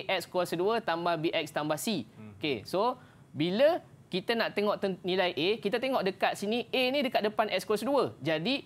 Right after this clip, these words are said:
Speaker 1: depan X kuasa dua kita, nilai dia negatif. Jadi, A kita negatif satu. So, bila A kita negatif satu, A kita lebih kecil daripada kosong. Okey, bila A lebih kecil daripada kosong, nak tentukan bentuk graf. Bentuk graf akan menjadi seperti pada rajah di sebelah.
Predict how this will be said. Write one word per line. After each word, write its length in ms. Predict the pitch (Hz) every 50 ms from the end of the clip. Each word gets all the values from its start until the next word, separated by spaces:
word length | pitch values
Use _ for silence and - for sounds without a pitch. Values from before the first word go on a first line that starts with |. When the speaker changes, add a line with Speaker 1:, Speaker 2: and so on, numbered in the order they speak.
| - -
Speaker 1:
depan 360 | 139 151 175 170 - 269 269 226
X 100 | 214 214
kuasa 220 | - - 208 202 208
dua 140 | 196 214 226
kita, 400 | 208 226 214 - 285 277 240 - - -
nilai 280 | - 151 175 196 208 214
dia 160 | 208 233 240
negatif. 480 | 208 175 160 165 156 - 180 139 - - - - - - -
Jadi, 320 | - 151 165 208 247 -
A 80 | 202 202
kita 260 | 190 - 202 202 262 240
negatif 340 | 208 185 165 165 - 170 156
satu. 380 | 202 175 - - 151 113 104 - - - -
So, 160 | - - 185
bila 220 | 175 170 185 208 226
A 160 | 220 - 254
kita 300 | 269 240 254 214 - 208
negatif 400 | 185 175 151 147 143 - 147 135
satu, 480 | - - - 113 - - 226 262 311 339 - - - - - - - -
A 120 | - 196 180
kita 300 | 151 165 156 156 - 240
lebih 260 | 233 202 170 160 135
kecil 240 | 156 139 - 226 -
daripada 240 | 160 170 185 196 214
kosong. 320 | 233 233 277 233 160 117 - - - - - - 113 110 110 - - - -
Okey, 180 | - 151 131 113
bila 220 | 117 147 160 175
A 160 | 185 - 277 311
lebih 180 | 302 262 226 196
kecil 300 | 196 - 196 - 240 -
daripada 320 | 175 175 160 - 175 - 202
kosong, 320 | - 214 233 277 330 320 - - - - - - - - - - - - _
nak 240 | - 156 170 147 -
tentukan 320 | 214 208 240 269 - 277 262
bentuk 380 | 220 233 233 226 - 240 -
graf. 320 | 233 269 254 196 - - - - - - - - -
Bentuk 340 | 139 175 196 208 - 233
graf 240 | 202 254 277 277 254
akan 240 | 262 233 220 220 220
menjadi 160 | 214 220 220
seperti 400 | - - 196 214 202 - 226 208
pada 240 | - 208 196 202 202
rajah 320 | 190 180 180 175 190 180
di 80 | 170 175
sebelah. 400 | 165 - 170 151 147 127 101